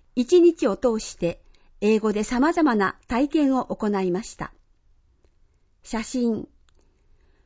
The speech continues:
十年目の開催となった今年は、小学生も含めた三十三人の子どもたちが参加しました。説明。高い木の前の広い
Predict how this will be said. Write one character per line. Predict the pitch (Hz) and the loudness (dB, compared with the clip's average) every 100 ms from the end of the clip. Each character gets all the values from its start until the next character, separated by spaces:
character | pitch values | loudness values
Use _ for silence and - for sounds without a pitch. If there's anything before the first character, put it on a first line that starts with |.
| _ | _
十 | - 233 349 | -2 4 6
年 | 349 349 | 6 6
目 | 339 302 | 6 4
の | 202 | 2
開 | - 269 | 0 -2
催 | 320 311 302 | 0 -2 -2
と | 285 | 0
な | 262 269 | 0 0
っ | |
た | 277 185 | -4 -8
今 | 190 | -8
年 | 180 226 196 | -6 -6 -6
は、 | 170 175 - _ _ _ _ | -4 -6 -10 _ _ _ _
小 | - 277 311 | -4 2 4
学 | 330 349 | 4 0
生 | - 233 208 | -2 -2 0
も | 180 | -2
含 | 180 - 269 | -6 0 0
め | 202 | 0
た | - 156 - _ _ _ _ | -2 -8 -8 _ _ _ _
三 | - 330 359 | -2 4 4
十 | 247 214 180 | 4 0 -2
三 | 302 339 294 | 0 4 4
人 | 214 175 | 4 2
の | 175 | 0
子 | 220 | 0
ど | 262 | 2
も | 285 | 2
た | 277 202 | 2 -6
ち | - | -8
が | 165 - | -8 -8
参 | - 226 247 | -8 -6 -4
加 | 277 254 | -4 -6
し | - | -6
ま | 185 | -6
し | 208 | -8
た。 | - 151 - _ _ _ _ _ _ _ _ _ _ _ _ | -10 -12 -12 _ _ _ _ _ _ _ _ _ _ _ _
説 | - 233 - 240 | -6 -6 -2 0
明。 | 214 208 190 - _ _ _ _ _ _ _ _ _ _ | 2 0 -4 -10 _ _ _ _ _ _ _ _ _ _
高 | 262 294 359 | -6 2 2
い | 233 | 2
木 | - 320 | 4 4
の | 269 | 4
前 | 226 254 196 | 2 0 0
の | 165 - - _ | -2 -6 -14 _
広 | 254 311 | 0 2
い | 294 | 2